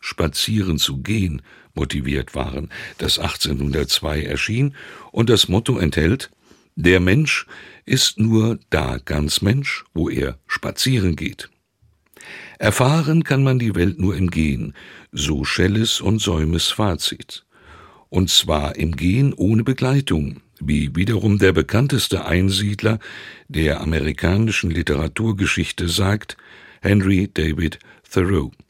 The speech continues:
Das Bedürfnis nach Gesellschaft bedeutet eine Distanzierung von der Natur. Sobald man einen Gesprächspartner an der Seite habe, kommuniziere man weniger mit seiner Umgebung.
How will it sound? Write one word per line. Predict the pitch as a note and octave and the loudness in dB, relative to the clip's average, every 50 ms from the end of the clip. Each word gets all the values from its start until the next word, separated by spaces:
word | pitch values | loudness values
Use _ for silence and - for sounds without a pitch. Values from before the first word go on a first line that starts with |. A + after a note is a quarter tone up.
| _ _ _ _ - | _ _ _ _ 2
Das | - A2+ - - | 4 4 4 6
Bedürfnis | - C3+ A#2+ C3+ D#3+ C#3+ - E3 D#3 D3+ - - - - - - - - - - | 4 4 6 6 4 4 4 4 4 4 4 0 -4 -6 -16 -20 -18 -20 -14 -2
nach | - B2+ C3 - | 0 0 0 2
Gesellschaft | - A2+ G2 - G2+ D#2+ D2+ - - C#2 C2+ - - - | 2 0 2 4 4 2 2 0 -2 -4 -4 -6 -8 -6
bedeutet | - F2 F2+ A2 A2+ C3 C3+ - C#3+ C3 - - | -6 2 4 4 4 4 2 2 0 0 0 -2
eine | F#2+ F2+ F2+ F2 F2 D2+ | -2 0 0 0 0 0
Distanzierung | D2 - - - - F#2 E2 C#2 B1+ - - B2 B2 A#2+ A2+ A#2 A#2 B2 A#2+ G#2+ | 0 0 0 0 0 0 0 0 2 2 2 2 4 4 4 4 4 4 2 0
von | - - F#2+ F2 | 0 0 0 2
der | F2 F2+ F#2 | 2 2 2
Natur. | F#2 F2+ F2 - - - G#2+ D2+ C#2 C#2 - - _ _ _ _ - - - - - - - - - | 2 2 0 0 -2 -2 -2 -2 -2 -2 -6 -12 _ _ _ _ -20 -20 -18 -16 -16 -18 -18 -10 -2
Sobald | - A#2+ C#3 D3+ D3 E3+ F3 E3+ F3 | 2 4 4 6 6 4 2 2 4
man | C#3 C3+ C3 | 2 2 2
einen | A2 G2 F#2+ G2 G2+ F#2 | 4 4 4 4 4 2
Gesprächspartner | F2 D#2 D2+ - - - G#2+ A#2 B2 A2+ - - - E2 C#2 B1 - - C#2+ C#2+ | 0 -2 -4 -4 -2 0 2 2 2 2 0 0 2 0 0 0 -2 -6 -6 -4
an | C#2+ C#2 | -2 -2
der | C2 B1+ B1+ C2 | -2 -4 -4 -2
Seite | - D#2+ D2 D2+ E2+ - - D2+ C#2 | -2 -2 0 -2 -2 -2 -2 0 2
habe, | E2 E2+ E2 F#2+ G2+ F#2 - - - - - - - _ - | 2 2 2 4 2 2 0 0 -14 -20 -20 -20 -20 _ 0
kommuniziere | - C3 C3+ C#3 C3 B2 A#2 A2 G2+ - - B2+ C3 B2+ A#2+ A#2+ | 2 4 6 6 6 4 4 0 0 0 0 2 2 2 2 2
man | A2+ A2 G#2 G2 F2 D2 | 2 2 2 2 2 2
weniger | E2+ F#2 A2+ A#2 A#2+ A2+ A#2 A2+ | 4 4 4 4 2 2 2 0
mit | A2 G2 D#2+ - | 0 0 -2 -2
seiner | - F#2+ F#2+ F#2 F2+ G2 - | 0 0 2 2 0 0 0
Umgebung. | - G#2+ A2 G#2 A2+ A2 A2 F#2+ - D2 C#2 - | -2 -4 -4 -2 -2 -4 -4 -2 -4 -4 -6 -6